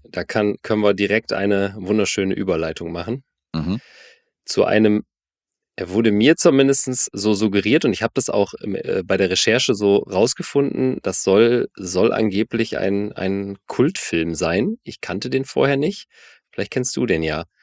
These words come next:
Speaker 2: Soll
Speaker 1: Der ist aus
Speaker 2: angeblich ein
Speaker 1: neunzehn,
Speaker 2: Kultfilm
Speaker 1: der ist
Speaker 2: sein.
Speaker 1: von neunzehnhundertachtzig und heißt The Hollywood Knights, also Knights wie Ritter.
Speaker 2: Okay.
Speaker 1: Sagte mir nichts
Speaker 2: Nee, mir auch nicht.
Speaker 1: vorher. Ähm, ich hatte den schon Ewigkeiten auf der Watchlist,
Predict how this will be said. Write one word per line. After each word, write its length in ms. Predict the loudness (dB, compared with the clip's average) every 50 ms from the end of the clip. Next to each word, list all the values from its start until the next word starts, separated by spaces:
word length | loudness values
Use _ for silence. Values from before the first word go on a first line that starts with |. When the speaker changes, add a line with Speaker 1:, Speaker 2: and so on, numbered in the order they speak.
| _ _
Speaker 2:
Soll 260 | -20 -12 -6 -4 -4
Speaker 1:
Der 80 | -2 -2
ist 100 | -4 -4
aus 160 | -4 -2 0
Speaker 2:
angeblich 20 |
ein 60 | 0 0
Speaker 1:
neunzehn, 240 | 0 0 -2 -2 -2
Speaker 2:
Kultfilm 280 | -4 -6 -10 -12 -10
Speaker 1:
der 60 | -8 -8
ist 60 | -2
Speaker 2:
sein. 40 | 0
Speaker 1:
von 120 | 2 2
neunzehnhundertachtzig 920 | 4 2 2 2 0 -2 0 0 -2 -2 -2 -4 -2 0 0 0 0 -2 -6
und 140 | -6 -2 0
heißt 280 | 0 0 0 -2 -10 _
The 200 | -4 -2 -2 0
Hollywood 480 | 2 2 2 2 2 2 2 2 2 2
Knights, 680 | _ -2 -2 -2 -2 -4 -6 _ _ -8 -8 -8 -8 _
also 180 | _ -10 -8 -8
Knights 380 | -6 -4 -4 -4 -4 -4 -6 -6
wie 100 | -6 -6
Ritter. 320 | -6 -6 -8 -10 -12 -16 _ _ _ _ _ _ _ _ _ _ _ _ _ _ _ _ _ _ _ _ _ _ _ _ _ _ -2
Speaker 2:
Okay. 360 | -2 0 2 4 2 2 2 -2 -8 _ _ _ _ _ _ _ _ _ _ _ _ _ _ _ _ _ _ _ _ _ _ _ _ _ _ _ _
Speaker 1:
Sagte 460 | -6 0 0 0 0 0 _ 2 2
mir 240 | 4 6 6 4 4
nichts 500 | 4 2 0 -2 -4 -10 -10 -8 -6 -2
Speaker 2:
Nee, 180 | 0 0 2 2
mir 180 | 4 4 4
auch 80 | 4 4
nicht. 120 | 0 -2
Speaker 1:
vorher. 400 | -2 -2 -2 -2 -2 -2 -2 -4 -6 _ _ _ _ _ _ _ _ _ _ -20
Ähm, 480 | -12 -8 -6 -4 -4 -4 -4 -6 -8 -10 _ -12
ich 100 | -4 -2
hatte 180 | -2 -2 0 0
den 140 | 2 2 2
schon 160 | 0 -4 -2
Ewigkeiten 640 | 0 0 2 2 2 0 0 -2 -2 0 0 -2
auf 120 | -4 0 2
der 120 | 2 4
Watchlist, 560 | 4 2 2 0 -2 -2 -2 -2 -2 -6 -10